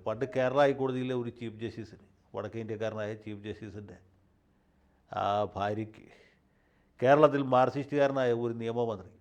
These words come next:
കാറാൾ കടയിൽ നിന്ന് ഏതാണ്ട് ഒരു ലക്ഷത്തിലധികം രൂപ വില മതിക്കുന്ന ഒരു കസവ് സാരി വാങ്ങിച്ചു കൊടുത്തു. ഹൈക്കോടതിയിലെ തിരുവനന്തപുരം ബെഞ്ച് അനുവദിച്ചു കിട്ടാൻ വേണ്ടിയിട്ടാണ് അദ്ദേഹം ഇത്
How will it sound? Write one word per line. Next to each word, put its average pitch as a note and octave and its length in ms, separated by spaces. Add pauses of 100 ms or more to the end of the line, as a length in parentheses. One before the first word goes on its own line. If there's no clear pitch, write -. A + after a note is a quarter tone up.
(480)
കാറാൾ C3 440
കടയിൽ B2 320
നിന്ന് A2+ 180 (140)
ഏതാണ്ട് A2 300
ഒരു A#2+ 160
ലക്ഷത്തിലധികം A2 760
രൂപ G2+ 260
വില G2+ 180
മതിക്കുന്ന F2+ 320 (1000)
ഒരു G2 180 (120)
കസവ് G#2+ 440
സാരി G2+ 260
വാങ്ങിച്ചു F2+ 280
കൊടുത്തു. - 220 (1160)
ഹൈക്കോടതിയിലെ B2+ 580
തിരുവനന്തപുരം B2 540
ബെഞ്ച് A#2 220
അനുവദിച്ചു A2+ 280
കിട്ടാൻ A#2 180
വേണ്ടിയിട്ടാണ് A#2 340
അദ്ദേഹം G2+ 220
ഇത് G2 60